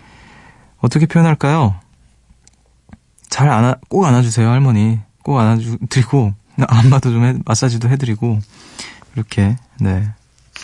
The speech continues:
건강한 게 최고죠, 사실. 자, 오공일육님께서, "숲디, 아빠는 출장 가셨는데 엄마가 너무 잠이 안 온다고 하셔서 제가 엄마랑 같이 자려고 누웠어요. 헤헤.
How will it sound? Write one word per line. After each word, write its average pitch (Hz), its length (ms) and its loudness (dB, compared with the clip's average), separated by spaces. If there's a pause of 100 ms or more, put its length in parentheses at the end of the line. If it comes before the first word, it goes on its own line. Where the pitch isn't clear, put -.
(1300)
건강한 127 380 2
게 107 100 2
최고죠, 131 540 -2
사실. - 320 -6 (760)
자, 151 180 0
오공일육님께서, 170 1080 2
"숲디, 139 540 0 (380)
아빠는 160 400 0
출장 196 380 -2
가셨는데 139 600 2
엄마가 123 440 2
너무 107 280 2
잠이 123 300 2
안 107 140 2
온다고 123 340 0
하셔서 113 560 0 (600)
제가 127 280 0
엄마랑 139 420 2
같이 - 280 -6
자려고 131 360 0
누웠어요. 107 600 0 (400)
헤헤. 110 400 2